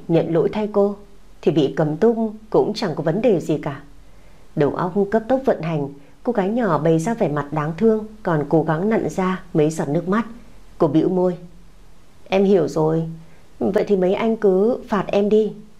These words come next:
"Em đừng tưởng làm nũng thì anh sẽ tha cho em nhé." Tử Thiêm nghiêm khắc giáo huấn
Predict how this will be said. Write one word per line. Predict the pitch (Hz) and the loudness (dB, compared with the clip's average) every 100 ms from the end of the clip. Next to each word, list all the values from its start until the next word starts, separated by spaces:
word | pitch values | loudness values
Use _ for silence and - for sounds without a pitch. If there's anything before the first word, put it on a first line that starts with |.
| - - - - - - - | -20 -20 -20 -20 -20 -20 -8
"Em | - 160 | 0 2
đừng | 160 139 | 4 4
tưởng | 160 143 127 139 | 2 2 0 -6
làm | 151 156 147 | -2 0 0
nũng | 156 - 269 294 - - - - | 0 0 -2 -6 -14 -20 -20 -4
thì | - | 0
anh | 190 180 | 2 2
sẽ | 180 196 214 | 2 0 0
tha | 220 202 196 | -2 -4 -2
cho | 208 | 2
em | 190 185 | 4 4
nhé." | 185 208 208 - - - - - - - - - | 2 0 -6 -18 -20 -20 -20 -20 -20 -20 -20 -6
Tử | - 131 | 0 0
Thiêm | 156 151 151 147 147 - | 2 0 2 0 -4 0
nghiêm | 165 156 | 2 2
khắc | 160 254 - | -2 -6 -6
giáo | - 156 | -4 -2
huấn | 160 156 180 | 2 0 0